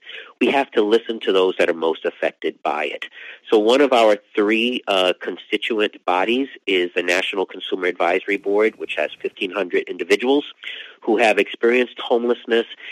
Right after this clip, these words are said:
and have, uh, received health care from one of our Health Care for the Homeless programs. And what they do is serve to make sure that the experience is felt and listened to at each of those programs. Um, that, that is their goal. Some may be on governing boards. They may have a national,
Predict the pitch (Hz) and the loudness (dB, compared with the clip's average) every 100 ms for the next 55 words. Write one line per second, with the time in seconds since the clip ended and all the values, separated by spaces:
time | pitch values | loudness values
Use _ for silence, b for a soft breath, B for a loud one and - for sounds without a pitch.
0 | B 92 90 - 98 98 101 98 - 98 | B -6 -4 -2 0 2 0 -2 -4 -2
1 | 90 - 104 92 - 117 113 - 127 113 | -2 -2 -2 -2 -2 0 0 0 4 4
2 | 117 - 90 92 92 92 92 85 90 107 | 2 -2 -4 -2 -2 -4 -2 0 0 -2
3 | 92 - 90 87 87 90 90 - - 117 | -4 -2 -2 -2 -4 -4 -6 -2 2 2
4 | 117 120 117 113 - B B B B 95 | 4 4 4 0 -8 B B B B -2
5 | 101 104 - 110 104 98 92 - - 95 | 2 2 4 4 4 4 2 -2 0 2
6 | 92 - 85 85 85 - 87 85 82 - | 2 0 -4 -4 -4 -2 -2 0 -2 -2
7 | 82 73 - - - - 139 147 143 131 | -6 -4 -8 -10 -14 0 2 4 2 0
8 | - 101 98 - - - 107 113 - 98 | -2 0 0 -2 -6 0 2 0 -4 -6
9 | 87 90 98 139 - 110 - 98 87 B | -6 -6 0 0 0 -8 -6 -4 -4 B
10 | B B 104 101 104 95 90 87 85 - | B B -4 -4 -4 -2 0 0 -2 -4
11 | 95 87 80 76 - - - B B - | 0 0 0 -4 -6 -10 -18 B B -8
12 | 78 80 92 92 - 90 90 92 85 85 | -8 -4 -2 -2 -2 0 0 -2 0 0
13 | 71 - 90 87 90 87 85 82 98 98 | 0 -4 -6 -2 -2 -2 -2 -2 -2 -2
14 | 104 104 98 101 98 92 82 80 76 78 | -2 -4 0 2 2 0 -4 -4 -4 -4
15 | 80 80 80 - 80 | -6 -4 -4 -4 -8